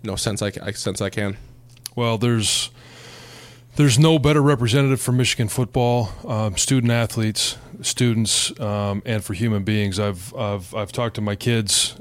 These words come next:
Speaker 2: um, over the last two years in, in this whole process, and, and they've watched you. And, and I think, uh, you know, wearing the number seventy-seven, uh, we've all kinda got a <laughs> kindred spirit. Um, and I just have to tell you, I've never been prouder,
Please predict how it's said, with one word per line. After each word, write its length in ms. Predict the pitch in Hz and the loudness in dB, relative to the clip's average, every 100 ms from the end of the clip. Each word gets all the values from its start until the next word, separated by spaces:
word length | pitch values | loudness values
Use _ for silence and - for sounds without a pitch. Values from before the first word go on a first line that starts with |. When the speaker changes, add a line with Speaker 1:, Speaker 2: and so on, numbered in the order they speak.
| - | -6
Speaker 2:
um, 320 | 101 101 101 | -2 0 0
over 200 | 120 110 | 0 0
the 80 | 107 | 0
last 680 | 107 107 107 98 - - - - | 2 2 2 2 -2 -4 -10 -6
two 160 | - 123 | 0 4
years 460 | 117 120 113 - | 4 4 2 -2
in, 240 | - 113 107 | -2 -2 0
in 220 | 113 107 | 0 0
this 160 | 104 | 0
whole 120 | - 110 | -2 -2
process, 560 | 113 110 - 107 98 | -2 0 0 0 0
and, 160 | 110 104 | -2 -2
and 160 | 104 | 0
they've 160 | 107 107 | 0 0
watched 440 | 101 110 107 - | 0 0 0 -2
you. 180 | 113 107 | 0 0
And, 140 | 101 95 - - - | 0 -4 -10 -18 -12
and 160 | - 113 | -2 2
I 80 | 113 | 2
think, 380 | - 113 101 117 | 2 0 0 0
uh, 60 | |
you 140 | 110 117 | 2 2
know, 80 | 107 | 2
wearing 240 | 110 113 | 2 4
the 100 | 110 | 4
number 180 | 110 104 | 4 2
seventy-seven, 1040 | - 113 101 98 117 107 101 98 92 - | 0 0 0 0 2 2 2 0 -2 -4
uh, 140 | 107 101 | -2 0
we've 160 | 107 | 2
all 140 | 107 107 | 2 0
kinda 260 | - 110 | 0 0
got 200 | 101 107 | 2 2
a 40 | 98 | 2
<laughs> 120 | 131 | 2
kindred 280 | 117 104 98 | 2 2 0
spirit. 720 | - 120 113 107 - - - | 0 2 2 2 -2 -8 -4
Um, 440 | 104 101 101 95 - - - - - - | -2 0 0 -2 -6 -16 -18 -20 -20 -6
and 380 | 123 113 113 110 | 0 4 4 4
I 120 | 117 | 2
just 220 | 113 120 | 2 2
have 160 | - 113 | 2 -2
to 80 | - | -2
tell 160 | - 113 | 0 2
you, 160 | 104 | 2
I've 100 | 98 | 2
never 220 | 113 107 | 2 2
been 200 | 110 104 | 2 0
prouder, 580 | 98 110 107 104 101 87 | 0 0 2 2 0 -2